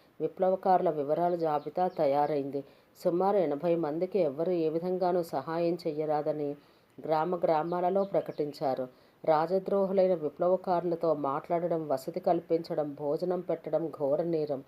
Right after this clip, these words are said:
ప్రభుత్వాన్ని ధిక్కరించే గ్రామంలో పోలీసు విభాగం నెలకొల్పి ఆ ఖర్చు గ్రామస్తులే భరించాలని హెచ్చరించారు. ఇక ముఠాదారులకు ఊపిరి సలపనన్ని కట్టుబాట్లు. విప్లవకారుల ఆచూకీ విధిగా పోలీస్ స్టేషన్లకు తక్షణం అందించాలి.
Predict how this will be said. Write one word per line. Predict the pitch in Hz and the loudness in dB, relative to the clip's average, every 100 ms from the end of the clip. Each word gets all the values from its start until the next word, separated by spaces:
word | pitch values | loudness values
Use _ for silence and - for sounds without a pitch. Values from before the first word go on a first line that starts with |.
| - - _ - | -18 -20 _ -2
ప్రభుత్వాన్ని | 151 185 190 196 190 175 | -2 -2 -2 0 0 0
ధిక్కరించే | 165 - 151 170 180 180 165 | -4 -4 -2 -2 0 2 4
గ్రామంలో | 165 143 151 175 170 160 | 4 2 0 -2 0 -2
పోలీసు | - 143 165 175 185 | -2 -2 -2 -2 -2
విభాగం | 175 175 165 165 147 | -2 -2 -2 -2 -4
నెలకొల్పి | 139 143 160 151 - 143 143 - _ _ _ | -4 -4 -4 -4 -4 -6 -6 -14 _ _ _
ఆ | 156 | -6
ఖర్చు | 156 - 143 - 185 | -4 -4 -4 -4 -2
గ్రామస్తులే | 156 143 156 175 - 196 | 2 2 0 -4 -2 0
భరించాలని | 190 175 156 156 160 147 185 175 | 0 -2 -4 -2 -2 0 -2 -4
హెచ్చరించారు. | 143 - 147 139 139 139 131 - - - - | -6 -4 -4 -4 -2 -2 -2 -8 -16 -20 -8
ఇక | 160 175 | -4 -2
ముఠాదారులకు | 160 156 180 170 190 180 175 180 | -2 0 0 2 2 2 0 -2
ఊపిరి | 156 - 180 | -4 -4 -6
సలపనన్ని | 175 160 151 170 165 160 | -2 -2 -2 -2 -2 -2
కట్టుబాట్లు. | 151 131 - 156 175 165 - 143 - _ _ _ | -4 -4 -4 -2 0 0 -2 -8 -8 _ _ _
విప్లవకారుల | 151 - 185 190 190 180 180 | -8 0 4 4 4 2 2
ఆచూకీ | 175 135 147 185 175 175 175 | 2 0 -2 -4 -4 -2 -2
విధిగా | 147 151 175 170 | -2 -2 2 2
పోలీస్ | 156 139 165 180 | 2 -2 -4 -6
స్టేషన్లకు | - 180 185 170 165 | -4 -4 -2 -4 -4
తక్షణం | 202 147 - - 196 196 | -4 -4 -4 -6 -4 -4
అందించాలి. | - 151 151 147 147 151 156 | -6 -6 -4 -6 -4 -4 -4